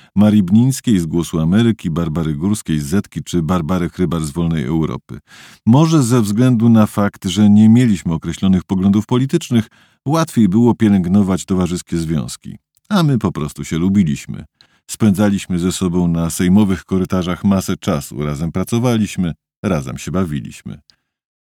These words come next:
Nie ma co idealizować przeszłości, żeby nie gadać jak stary dziad powtarzający ciągle „za moich czasów”, ale jednak za naszych czasów było ciekawie i, jakkolwiek zabrzmi to może śmiesznie, wzniośle.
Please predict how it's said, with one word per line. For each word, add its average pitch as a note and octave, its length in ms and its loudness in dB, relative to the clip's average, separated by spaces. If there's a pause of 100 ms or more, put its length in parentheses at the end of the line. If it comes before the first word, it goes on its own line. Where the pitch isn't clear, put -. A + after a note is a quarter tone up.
Nie E3 140 4
ma F#3 120 4
co D3+ 180 0
idealizować B2+ 640 2
przeszłości, C3 560 0
żeby F2+ 200 2
nie F#2 120 2
gadać G#2 320 0
jak F2+ 200 -6
stary G2+ 300 0
dziad G#2+ 260 0
powtarzający F2+ 640 -2
ciągle F2 360 -2
„za E2 240 -2
moich D3+ 580 2
czasów”, B2 560 -2 (460)
ale C#3+ 160 0
jednak D#3+ 300 2
za G2+ 140 4
naszych G2 420 2
czasów E2 460 -4
było A2 240 2
ciekawie G#2+ 640 0
i, C#3 320 -2
jakkolwiek E2 760 -4
zabrzmi E2 480 -4
to D#2+ 120 -6
może E2 220 -4
śmiesznie, G2+ 540 -2 (300)
wzniośle. B2 600 -2